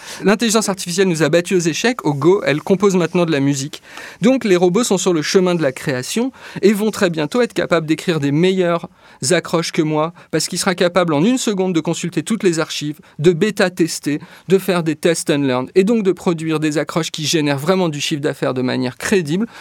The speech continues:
ce que moi, pour l'instant, je peux pas. Et surtout, ils seront beaucoup moins chers, non syndiqués, et cetera. Évidemment, il nous faudrait du temps pour réfléchir à tout ça, mais on n'en a pas parce que ça va se passer dans les cinq ans à venir et que d'ici cinq ans, il nous arriverait des choses encore pires avec le développement non plus des bots,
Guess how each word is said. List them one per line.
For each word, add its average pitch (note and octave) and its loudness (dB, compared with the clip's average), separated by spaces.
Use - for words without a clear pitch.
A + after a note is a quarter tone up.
ce - -4
que F3 4
moi, F3+ 2
pour F#3+ 2
l'instant, D#3+ -2
je F3+ -2
peux D#3 -4
pas. C3 -2
Et - -8
surtout, - -4
ils D#3 -4
seront C3 -4
beaucoup B2+ -4
moins C3+ 0
chers, F#3 -2
non D#3 0
syndiqués, C#3 -4
et C3+ -8
cetera. C3+ -12
Évidemment, A#3 4
il G#3+ 2
nous F#3+ 2
faudrait G3 4
du E3 -2
temps A#3+ 4
pour G3+ 2
réfléchir F#3 0
à E3 0
tout F3+ -8
ça, E3 0
mais C#3 0
on F#3+ 2
n'en G3 0
a D#3+ 2
pas D3+ 0
parce C#3+ -6
que D3 -6
ça C#3 -4
va C#3 -2
se - -8
passer E3+ -2
dans D#3+ 0
les C3+ 0
cinq D#3+ -2
ans D#3 2
à C3 2
venir F3+ -2
et E3 -2
que F3+ 2
d'ici F#3+ -4
cinq F3 -2
ans, F3 2
il D#3 -2
nous C#3+ -2
arriverait D3 -2
des C3+ -4
choses D#3 -2
encore G3+ -2
pires F3 -2
avec C#3+ -2
le D3+ 0
développement E3 0
non G3+ 4
plus G#3+ -2
des E3 2
bots, F3+ 4